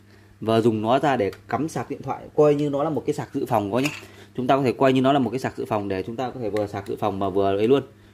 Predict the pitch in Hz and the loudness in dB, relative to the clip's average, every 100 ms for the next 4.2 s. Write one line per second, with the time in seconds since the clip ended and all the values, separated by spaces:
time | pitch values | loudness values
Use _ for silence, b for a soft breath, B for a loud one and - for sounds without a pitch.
0 | - 98 107 - B B - - - - | -8 -2 -2 -4 B B -20 -20 -20 -14
1 | - 104 113 135 170 131 143 147 104 - | -2 2 4 4 2 2 2 0 -4 -20
2 | - 98 - 139 156 156 147 131 - 127 | -16 -12 -6 -2 0 2 2 2 -2 -4
3 | 110 107 113 131 123 120 95 107 120 135 | -4 -4 -2 0 0 0 0 0 2 0
4 | 107 | 0